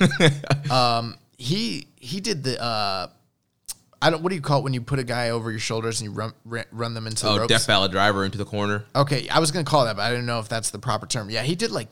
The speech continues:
Speaker 2: three Death Valley Drivers to Ryu Lee into the, uh, corner during this match.
Speaker 1: And there was one where he, like,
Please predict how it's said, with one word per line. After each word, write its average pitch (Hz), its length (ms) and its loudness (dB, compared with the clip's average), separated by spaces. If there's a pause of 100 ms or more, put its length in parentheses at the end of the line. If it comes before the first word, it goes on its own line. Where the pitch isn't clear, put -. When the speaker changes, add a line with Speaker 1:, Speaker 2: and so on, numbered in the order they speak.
(160)
Speaker 2:
three 147 300 -2
Death 120 180 -4
Valley 113 260 -2
Drivers 110 460 -4
to 110 140 0
Ryu 117 220 -4
Lee 110 500 -6
into 127 340 -4
the, 113 200 -4
uh, 107 280 -2
corner 120 420 -4
during 101 220 -8
this 101 160 -8
match. 101 140 -4
Speaker 1:
And 107 80 -2
there 147 120 2
was 135 140 2
one 131 140 0
where 98 100 -2
he, 107 100 -6
like, 92 120 -6